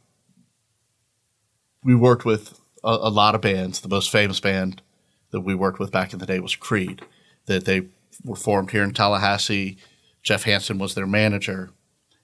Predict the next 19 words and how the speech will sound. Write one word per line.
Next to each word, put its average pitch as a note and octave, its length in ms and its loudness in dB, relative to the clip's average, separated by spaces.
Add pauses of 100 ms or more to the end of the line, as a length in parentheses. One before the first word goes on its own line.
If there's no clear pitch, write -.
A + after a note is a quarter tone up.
(140)
And F#2 480 -6 (760)
within A2+ 400 2
that G2+ 280 2 (1160)
universe, A2 880 2 (340)
there A2 120 2
was G#2 140 0
a G2 60 -2
guy F#2+ 300 0
that F#2 120 -8
was F#2+ 140 -12
printing F#2+ 340 -4
their F#2 120 -2
T-shirts. G2+ 440 -2
And G#2+ 100 -2
this B2 140 2
is A#2 80 0
still A2 200 2
when G2 120 -2
they're, F#2+ 220 -2